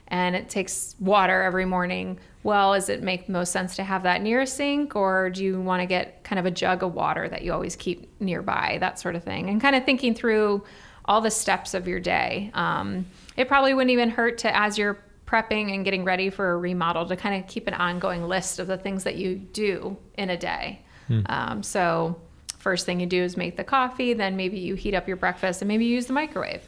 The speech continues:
Speaker 1: Great. That's an easy appliance to move for the most part.
Speaker 2: Mm-hmm.
Speaker 1: Um,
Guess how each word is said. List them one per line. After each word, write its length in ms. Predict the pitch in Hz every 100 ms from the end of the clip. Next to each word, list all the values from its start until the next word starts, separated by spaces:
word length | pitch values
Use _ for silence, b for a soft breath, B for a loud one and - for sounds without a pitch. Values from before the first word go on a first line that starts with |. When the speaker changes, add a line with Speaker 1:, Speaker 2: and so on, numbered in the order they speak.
| -
Speaker 1:
Great. 320 | - 311 254 - - b b b -
That's 220 | 208 226
an 80 | 233
easy 520 | 220 233 202 190 190 220
appliance 580 | 202 202 175 175 - -
to 60 |
move 320 | 180 180 175 175
for 100 | -
the 80 |
most 320 | 180 - 185 -
part. 340 | - - -
Speaker 2:
Mm-hmm. 80 | -
Speaker 1:
Um, 420 | 202 202 247 226